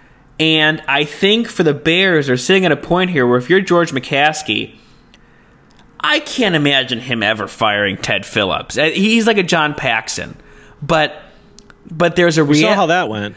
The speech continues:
Speaker 1: Right, but there's a reality of, just like John Paxson, it eventually came a time that he had to be moved to another position. And, and I truly think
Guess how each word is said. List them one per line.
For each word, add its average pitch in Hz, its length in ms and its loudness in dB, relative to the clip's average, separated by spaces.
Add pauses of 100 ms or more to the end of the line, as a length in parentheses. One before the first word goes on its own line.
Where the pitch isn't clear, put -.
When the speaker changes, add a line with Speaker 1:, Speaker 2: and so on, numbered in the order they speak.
(280)
Speaker 1:
Right, 208 600 0
but 214 380 2
there's 185 240 2
a 175 60 4
reality 175 720 4
of, 127 340 4 (280)
just 214 360 0
like 208 200 2
John 180 300 2
Paxson, 196 680 -2 (1500)
it 190 120 4
eventually 233 400 2
came 202 280 0
a 175 60 2
time 185 340 -2
that 151 100 2
he 180 180 -2
had 165 160 2
to 151 60 -4
be 147 120 2
moved 151 340 4
to - 100 -14
another 135 140 2
position. 123 580 -4 (100)
And, 131 120 -4
and 135 120 -2
I 139 80 0
truly 226 400 2
think 160 420 0